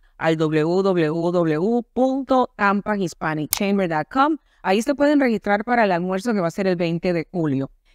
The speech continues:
en el Central Club. Muy importante que las tres compañías que van a estar en este panel,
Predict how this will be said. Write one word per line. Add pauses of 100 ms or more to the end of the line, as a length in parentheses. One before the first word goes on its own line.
en
el
Central
Club. (160)
Muy
importante
que
las
tres
compañías (460)
que
van
a
estar
en
este
panel,